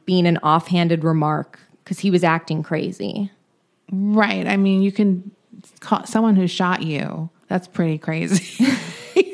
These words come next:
Speaker 2: Like,
Speaker 1: Yeah.
Speaker 2: it's colloquial.
Speaker 1: She's like, "I didn't mean he was literally insane."
Speaker 2: Yeah.
Speaker 1: Like he's trying to claim.
Speaker 2: Um, that whole deal that he did to her is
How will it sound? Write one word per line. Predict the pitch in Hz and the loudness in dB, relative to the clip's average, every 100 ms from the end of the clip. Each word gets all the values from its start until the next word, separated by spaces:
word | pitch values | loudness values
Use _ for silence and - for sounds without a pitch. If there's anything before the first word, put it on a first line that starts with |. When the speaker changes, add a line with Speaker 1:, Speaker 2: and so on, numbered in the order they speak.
| 453 480 - | 0 0 0
Speaker 2:
Like, | 466 - - - 381 - | -2 -2 -6 -12 -8 -4
Speaker 1:
Yeah. | 226 220 180 - | 2 2 2 -2
Speaker 2:
it's | 269 269 | -8 -8
colloquial. | - 277 262 240 208 170 - 202 - - | -6 -2 -2 -4 -4 -4 -4 -6 -8 -8
Speaker 1:
She's | 277 294 277 233 | -2 2 2 4
like, | 240 220 | 2 2
"I | - 220 | 2 2
didn't | 254 240 208 | 2 2 2
mean | 202 202 | 4 4
he | 202 | 2
was | 175 180 | 0 -4
literally | 165 185 180 175 180 175 165 | -2 0 2 2 2 2 2
insane." | 160 160 196 175 160 - 160 185 185 - _ | 0 0 0 2 0 -2 -4 -6 -10 -18 _
Speaker 2:
Yeah. | - - 190 170 - | -8 -2 0 0 2
Speaker 1:
Like | 214 196 | 2 2
he's | - 196 - | 2 -4 -2
trying | 185 160 160 | -2 -2 -2
to | 160 | -4
claim. | - 170 156 151 - 175 170 - - - - - _ _ _ - | -4 -2 -2 -4 -6 -6 -8 -12 -20 -20 -20 -20 _ _ _ -4
Speaker 2:
Um, | 202 185 185 180 - - _ _ _ - | 0 2 2 2 -2 -8 _ _ _ -8
that | 180 202 233 | 0 0 0
whole | 214 247 226 214 190 175 180 - | 2 2 4 4 2 0 -4 -2
deal | 175 175 196 226 233 | 2 4 4 2 0
that | 214 196 | 0 0
he | 185 185 | 0 0
did | 170 165 | 2 0
to | 190 | 2
her | 190 214 226 233 - | 2 2 2 0 -2
is | - 180 - - | -2 -2 -2 -12